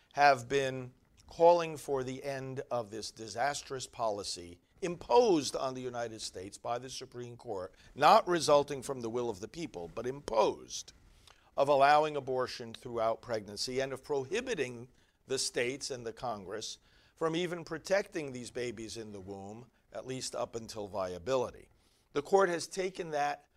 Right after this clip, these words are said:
roadblock out of the way. The court has repented of the damage imposed by Roe v. Wade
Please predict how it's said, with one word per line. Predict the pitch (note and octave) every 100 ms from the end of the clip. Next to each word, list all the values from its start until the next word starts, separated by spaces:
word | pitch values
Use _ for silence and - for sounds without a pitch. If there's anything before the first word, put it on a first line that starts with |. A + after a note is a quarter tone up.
| _
roadblock | C3 D3+ D3+ C#3+ C#3+ C3+ -
out | C3+ B2
of | A#2 A#2+
the |
way. | G#2+ G2+ D#2+ - - _ _ _ -
The | D3+
court | D#3 G3 F3
has | D3+ D#3 C3+ -
repented | B2+ C3+ C3+ - E3 D#3+ - D#2 - _ _ _ _
of | B2
the | C3+
damage | A2+ C#3 D#3 D3+ B2+ A#2+ C3
imposed | B2 A2+ - D3+ C#3 A2+ A2+
by | A2+
Roe | A2 A#2 A2+
v. | G#2+ A2+
Wade | A2 C3+ A#2+ G#2+